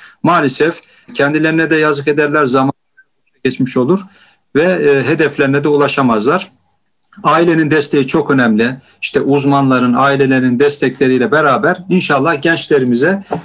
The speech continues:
hedeflerine ulaştırarak hayırlı bir insan olmaları için elimizden gelen tüm gayreti gösterelim inşallah.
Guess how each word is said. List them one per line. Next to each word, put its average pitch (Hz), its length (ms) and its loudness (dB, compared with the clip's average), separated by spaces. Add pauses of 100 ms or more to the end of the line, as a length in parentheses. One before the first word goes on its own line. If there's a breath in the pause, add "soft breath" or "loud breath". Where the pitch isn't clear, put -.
hedeflerine 151 680 0
ulaştırarak 156 880 0
hayırlı 170 400 0
bir 147 80 0
insan 147 300 -2
olmaları 143 460 2
için 170 260 -4
elimizden 143 520 0
gelen 135 400 0
tüm 180 220 -2
gayreti 120 360 0
gösterelim 139 580 0
inşallah. 113 480 -2